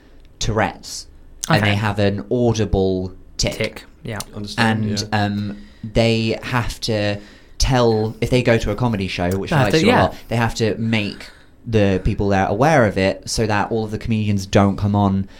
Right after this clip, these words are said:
Speaker 1: hear the tick, and then go like, "Oh, what are you doing, mate?" And then, and then
Speaker 2: Yeah.
Speaker 1: they can't
Speaker 3: However,
Speaker 1: enjoy the
Speaker 3: that's,
Speaker 1: show.
Speaker 3: that's us. That's our job as comedians to be sensitive to that kind of thing that could happen. I did a ju-,
Speaker 1: No,
Speaker 3: I,
Speaker 1: sure.
Speaker 3: I did a show in Oxford, um, about two weeks ago,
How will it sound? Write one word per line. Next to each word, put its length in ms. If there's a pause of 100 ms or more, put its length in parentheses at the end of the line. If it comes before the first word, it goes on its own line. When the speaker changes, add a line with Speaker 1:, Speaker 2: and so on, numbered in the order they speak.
(140)
Speaker 1:
hear 240
the 100
tick, 280
and 100
then 100
go 140
like, 240 (300)
"Oh, 300
what 160
are 40
you 180
doing, 400
mate?" 220
And 120
then, 300
and 160
then 100
Speaker 2:
Yeah. 100
Speaker 1:
they 220
can't 100 (200)
Speaker 3:
However, 160
Speaker 1:
enjoy 200
the 80
Speaker 3:
that's, 60
Speaker 1:
show. 240
Speaker 3:
that's 360 (100)
us. 240
That's 260 (100)
our 320
job 440 (340)
as 260
comedians 760
to 180
be 180
sensitive 600
to 120
that 180
kind 180
of 60
thing 140
that 120
could 100
happen. 300
I 140
did 160
a 60
ju-, 300
Speaker 1:
No, 100
Speaker 3:
I, 40
Speaker 1:
sure. 380
Speaker 3:
I 40
did 180
a 40
show 480
in 420
Oxford, 640
um, 240
about 440
two 160
weeks 300
ago, 300